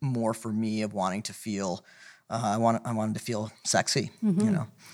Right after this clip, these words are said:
Speaker 2: For sure.
Speaker 1: Mm.
Speaker 2: So it's incredibly important, uh, attraction in relationships. Um, thank you for that. Um,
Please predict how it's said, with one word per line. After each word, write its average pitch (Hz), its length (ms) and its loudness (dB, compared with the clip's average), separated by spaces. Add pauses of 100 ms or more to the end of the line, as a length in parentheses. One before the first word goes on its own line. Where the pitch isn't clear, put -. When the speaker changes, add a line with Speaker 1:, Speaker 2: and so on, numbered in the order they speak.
Speaker 2:
For 180 100 0
sure. 190 380 2
Speaker 1:
Mm. 113 260 -8 (220)
Speaker 2:
So - 320 0
it's - 300 2 (380)
incredibly 196 480 8
important, 165 420 2 (460)
uh, 156 180 2
attraction 165 480 6
in 156 140 8
relationships. 143 880 0
Um, 165 340 0 (2500)
thank 202 240 2
you - 40 -12
for 156 140 -2
that. 80 300 -4 (320)
Um, 175 260 6